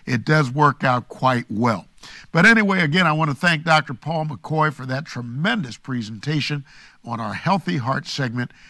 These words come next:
here at the Body of Christ Church International, U S A. Now, what I want to do now is he shared some very important scientific information, but if you'll notice,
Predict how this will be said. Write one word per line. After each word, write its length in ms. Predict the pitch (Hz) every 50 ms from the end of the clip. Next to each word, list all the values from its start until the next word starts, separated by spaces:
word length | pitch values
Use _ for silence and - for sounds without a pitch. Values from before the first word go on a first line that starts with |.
| - _ _
here 340 | - 143 139 117 104 98 -
at 140 | - 104 -
the 60 | -
Body 280 | 98 - 139 143 131 127
of 100 | 110 -
Christ 300 | - 135 127 117 107 -
Church 300 | - 135 120 107 - - _
International, 680 | - 139 131 127 120 120 120 123 113 - 117 113 117 - - _ _
U 180 | 120 117 117 113
S 160 | 104 - -
A. 140 | - - - - - - - - _ -
Now, 200 | 254 220 - - _ _ - _ _ _
what 120 | - 180
I 60 | 170 190
want 200 | 214 285 311 277
to 40 | 180
do 240 | 139 135 190 170 143
now 320 | 139 151 147 139 123 139
is 300 | - 135 123 123 - - _ _ _ _ _ _ _ _ _ _ _ - - _ _ -
he 260 | - 127 226 277 277
shared 560 | 214 - - - 190 160 131 120 123 151 - - _ _ - - - - - _
some 260 | - - - 147 127
very 320 | 117 110 156 190 208 202 190
important 480 | 180 151 - - 139 143 - 185 151
scientific 800 | 135 - 143 131 120 120 117 107 - - 156 160 - 202 185 -
information, 640 | 175 151 131 135 127 117 113 110 110 - 160 165
but 100 | 160 156
if 140 | 147 147 127
you'll 180 | 165 190 185 185
notice, 460 | 190 208 254 262 214 143 135 127 -